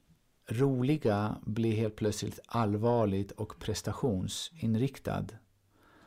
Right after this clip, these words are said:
Det, det, ofta, jag kommer i alla fall ihåg den matchen helt plötsligt som vi spelade det bästa, för vi var väldigt duktiga.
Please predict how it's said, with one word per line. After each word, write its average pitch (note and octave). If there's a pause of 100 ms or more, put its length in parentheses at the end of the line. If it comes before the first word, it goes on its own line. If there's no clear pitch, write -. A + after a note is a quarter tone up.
(340)
Det, A#2
det, C#3
ofta, -
jag D3
kommer C#3+
i B2
alla A2+
fall A2+
ihåg A2
den A2+
matchen A2+
helt G#2+
plötsligt G#2+
som G#2+
vi C3+
spelade A#2+
det A#2
bästa, A2
för G#2+
vi A2
var A2
väldigt G#2
duktiga. G#2